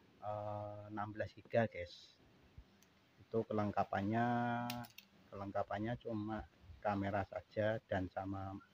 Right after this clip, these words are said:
sama memori ini. Cuma, eh, ini belum ada mic eksternalnya. Oke, nah, di video kali ini saya mau, eh, kasih tutorial cara kasih mic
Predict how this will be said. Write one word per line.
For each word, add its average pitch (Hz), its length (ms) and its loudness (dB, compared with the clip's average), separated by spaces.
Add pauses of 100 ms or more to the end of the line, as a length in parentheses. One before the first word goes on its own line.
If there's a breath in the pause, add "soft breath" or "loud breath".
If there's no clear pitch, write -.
sama 98 240 2
memori 98 480 0
ini. 95 160 -8 (1040)
Cuma, 131 400 4 (880 soft breath)
eh, 107 320 2
ini 120 160 4
belum 113 320 4
ada 120 560 4
mic 123 320 0
eksternalnya. 101 1400 0
Oke, 104 1040 0
nah, 92 320 -4 (480 soft breath)
di 110 160 0
video 135 320 2
kali 147 320 4
ini 160 160 2
saya 101 480 0
mau, 107 480 0 (1400 loud breath)
eh, 101 220 -6 (100)
kasih 113 320 -2
tutorial 110 880 2 (200)
cara 98 480 2
kasih 104 400 -2
mic 104 160 0